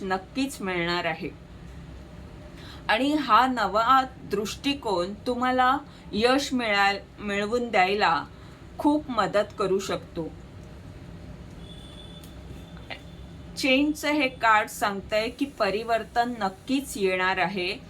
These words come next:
तुम्ही हे जर बदल केलेत स्वतःमध्ये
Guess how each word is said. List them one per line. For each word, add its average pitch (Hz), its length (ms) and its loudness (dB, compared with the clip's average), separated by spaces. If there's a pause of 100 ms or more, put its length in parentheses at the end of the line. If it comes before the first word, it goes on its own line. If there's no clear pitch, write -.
(320)
तुम्ही 277 540 2
हे 240 300 2
जर 254 280 0
बदल 208 420 2 (120)
केलेत 208 400 0
स्वतःमध्ये 185 880 0